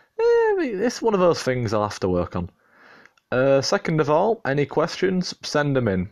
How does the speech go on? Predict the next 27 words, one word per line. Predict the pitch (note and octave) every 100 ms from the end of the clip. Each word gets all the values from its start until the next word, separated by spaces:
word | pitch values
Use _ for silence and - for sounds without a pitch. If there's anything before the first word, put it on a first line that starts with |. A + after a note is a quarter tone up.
| -
This | C3 C3
entire | C3+ C#3 C3
podcast | B2 B2 A2+ - G2 -
is | G#2+
basically | F2 A2 A2 - - G#2+
an | G2+
A | - G#2
M | G2
A | F#2 F#2
and | F#2 F2+ F2
rambling | F#2+ F#2+ F2+ F#2 F#2
of |
an | F#2
opinionated | F#2 - G2+ F#2 F#2 F2 F#2
man. | F#2 F#2 - - - - _ -
So, | - A2 G#2 A#2
yeah. | F#3+ F#3+ - _ - _ _ _ _ -
Uh, | - C#3+ D3+ -
I'm | F#3+
gonna | G3
end | F3+ D#3+
it | -
here, | - C#3 G2+ A#2+ -
you | A2+
know, | A2
a |
nice | G#2+ G2+